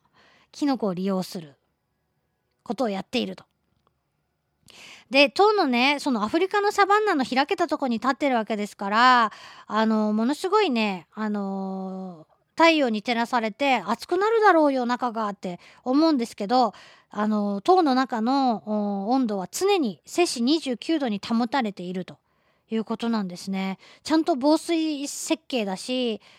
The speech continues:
雨が降ったところで、え、崩れたりもしないんだそうです。すごいよね。なんで気温まで。うん。さっきね、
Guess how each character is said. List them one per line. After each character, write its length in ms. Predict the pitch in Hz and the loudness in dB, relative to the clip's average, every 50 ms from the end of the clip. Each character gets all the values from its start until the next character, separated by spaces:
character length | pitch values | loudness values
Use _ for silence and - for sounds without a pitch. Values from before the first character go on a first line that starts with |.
| _ _ _ | _ _ _
雨 240 | - 277 311 359 359 | 0 2 2 2 2
が 100 | 294 285 | 0 -2
降 80 | 220 262 | -4 -6
っ 40 | |
た 200 | - _ - 240 | -8 _ -4 -4
と 140 | 214 - 214 | -4 -4 -6
こ 100 | - 240 | -4 -2
ろ 140 | 233 240 233 | -2 -2 -2
で、 420 | 196 220 220 226 220 220 208 185 165 | -2 -2 -2 -2 -2 -2 -4 -6 -8
え、 120 | 196 208 196 | -10 -10 -8
崩 240 | - 254 226 247 | -8 -6 -4 -2
れ 100 | 262 269 | -2 -2
た 80 | 240 269 | -2 -2
り 120 | 220 202 | -4 -4
も 100 | 190 185 | -4 -6
し 180 | 180 - - 208 | -8 -8 -6 -4
な 140 | 202 214 214 | -2 -2 -2
い 40 | 202 | -4
ん 20 | |
だ 80 | 180 180 | -6 -10
そ 200 | 185 - 202 180 | -14 -16 -16 -18
う 20 | |
で 120 | 170 170 185 | -18 -20 -20
す。 180 | - - - _ _ _ _ _ _ _ _ _ _ _ _ _ _ _ _ | -20 -20 -20 _ _ _ _ _ _ _ _ _ _ _ _ _ _ _ _
す 360 | - - - - - 165 160 - | -20 -16 -16 -16 -16 -16 -18 -14
ご 180 | 185 202 320 | -6 -4 -4
い 60 | 480 | -2
よ 140 | 523 339 233 | -2 -4 -4
ね。 120 | 202 190 175 | -4 -8 -8
な 140 | 175 170 | -10 -8
ん 80 | 202 294 | -6 -4
で 100 | 339 392 | -4 -6
気 220 | - - - 349 | -6 -4 -2 0
温 160 | 359 349 330 320 | 0 0 0 0
ま 140 | 302 285 | -2 -2
で。 220 | 262 247 233 - - _ _ _ _ _ _ _ _ _ _ _ _ _ _ _ _ _ _ _ _ _ _ _ _ _ _ _ - | -2 -4 -4 -6 -8 _ _ _ _ _ _ _ _ _ _ _ _ _ _ _ _ _ _ _ _ _ _ _ _ _ _ _ -8
う 40 | 196 | -6
ん。 400 | 196 196 190 185 180 175 170 - _ _ _ _ _ _ | -4 -4 -4 -6 -8 -10 -12 -16 _ _ _ _ _ _
さ 140 | - - - | -6 -6 -6
っ 40 | - | -6
き 100 | - 254 | -4 -4
ね、 260 | 247 262 294 311 330 | -4 -2 -2 -4 -6